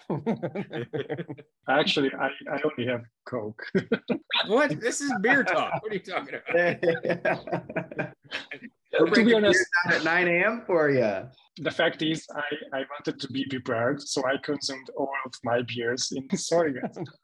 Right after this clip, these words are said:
Speaker 3: Yeah, that's
Speaker 1: Nice
Speaker 3: fine.
Speaker 1: preparation,
Speaker 3: Uh,
Speaker 1: nice
Speaker 3: I
Speaker 1: preparation.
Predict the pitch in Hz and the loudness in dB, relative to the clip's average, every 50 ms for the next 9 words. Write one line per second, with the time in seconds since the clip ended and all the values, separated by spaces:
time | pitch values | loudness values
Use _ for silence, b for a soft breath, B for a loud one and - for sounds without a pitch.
0 | _ - - 143 - - - 143 151 147 147 147 - - 143 131 - 127 117 113 | _ -12 -12 -10 -10 -10 -6 -2 0 0 0 -2 -2 -2 -2 -2 -2 -4 -6 -6
1 | 110 107 104 - - 92 92 95 110 120 123 120 131 131 123 117 107 - 104 101 | -6 -6 -8 -10 -12 -12 -10 -6 -4 -4 -4 -4 -4 -4 -6 -6 -8 -10 -12 -12
2 | 98 110 107 - 110 107 123 131 | -12 -14 -16 -16 -16 -16 -16 -20